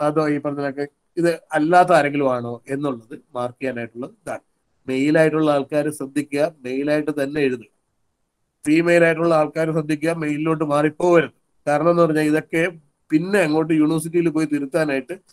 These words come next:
വേറെ ആരും ഉണ്ടാവത്തില്ല. നിങ്ങൾ തന്നെ പല പ്രാവശ്യം അങ്ങോട്ടും ഇങ്ങോട്ടും കയറി നടക്കേണ്ടതായിട്ട് ഉള്ള സിറ്റുവേഷൻ വരും. ഇതൊക്കെ ഒന്ന് സമാധാനമായിട്ടിരുന്ന് ചെയ്തു കഴിഞ്ഞാൽ നോർമലായിട്ട് തെറ്റാതിരിക്കും. പക്ഷെ തെറ്റുന്നുണ്ട് എന്നുള്ളതാണ്. കാരണം ഒരു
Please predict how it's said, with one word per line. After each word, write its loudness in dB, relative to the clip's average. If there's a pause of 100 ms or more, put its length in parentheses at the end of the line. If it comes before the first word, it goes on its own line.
(220)
വേറെ 4
ആരും 4
ഉണ്ടാവത്തില്ല. 0
നിങ്ങൾ -2
തന്നെ -4
പല -4
പ്രാവശ്യം -4
അങ്ങോട്ടും -4
ഇങ്ങോട്ടും -8
കയറി -8
നടക്കേണ്ടതായിട്ട് -10 (380)
ഉള്ള -6
സിറ്റുവേഷൻ -6
വരും. -6
ഇതൊക്കെ -8 (340)
ഒന്ന് 0 (340)
സമാധാനമായിട്ടിരുന്ന് 4
ചെയ്തു -2
കഴിഞ്ഞാൽ 0
നോർമലായിട്ട് -2
തെറ്റാതിരിക്കും. -6
പക്ഷെ -10 (120)
തെറ്റുന്നുണ്ട് 0
എന്നുള്ളതാണ്. 0 (280)
കാരണം 2
ഒരു 4